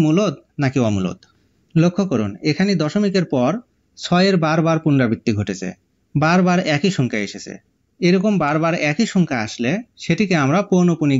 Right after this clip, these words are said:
দিয়ে লিখতে পারি। যেমন এটিকে আমরা লিখতে পারি ছয় দশমিক ছয় পৌনঃপুনিক।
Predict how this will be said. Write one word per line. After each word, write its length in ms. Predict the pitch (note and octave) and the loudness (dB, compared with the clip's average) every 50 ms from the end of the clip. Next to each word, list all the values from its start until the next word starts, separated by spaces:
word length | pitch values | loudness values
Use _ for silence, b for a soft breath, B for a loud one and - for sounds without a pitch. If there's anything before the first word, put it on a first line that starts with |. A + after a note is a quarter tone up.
| A#2+ | 0
দিয়ে 120 | C#3 F3 F#3 D3+ | 2 2 2 0
লিখতে 200 | B2 - - B2 - | 0 -2 -4 -8 -8
পারি। 180 | E2+ - - - - _ _ _ _ _ _ _ _ _ _ _ _ _ - | -8 -12 -14 -16 -18 _ _ _ _ _ _ _ _ _ _ _ _ _ 0
যেমন 240 | D3 E3 E3 F#3 F#3+ - F3+ | 0 2 2 2 2 0 0
এটিকে 200 | F3 G#3+ - G#3 F#3+ | -2 0 0 0 2
আমরা 120 | F3 E3+ D#3 C#3+ | 2 2 4 4
লিখতে 220 | D3 D3 D3+ - F3+ - | 2 2 2 0 -2 -2
পারি 180 | B2 A2+ B2+ E3 A3+ D4 D4 _ _ _ _ _ _ | 0 0 0 0 0 -2 -4 _ _ _ _ _ _
ছয় 260 | - - D#3+ D3+ E3 E3+ D#3 | -10 -6 -2 -2 0 0 0
দশমিক 420 | C#3+ C3+ - C#3+ D3 E3+ G#3+ C4 C4+ - _ _ _ _ _ _ _ _ _ _ _ _ | -2 -2 0 2 2 2 2 0 -2 -6 _ _ _ _ _ _ _ _ _ _ _ _
ছয় 300 | - - D3 D3 F3+ A#3 B3 - - | -6 -4 -2 0 2 0 0 0 0
পৌনঃপুনিক। 520 | D#3+ C3+ A#2+ G#2+ - G2+ F2+ F2 - - | 0 0 2 0 -2 -6 -10 -10 -12 -16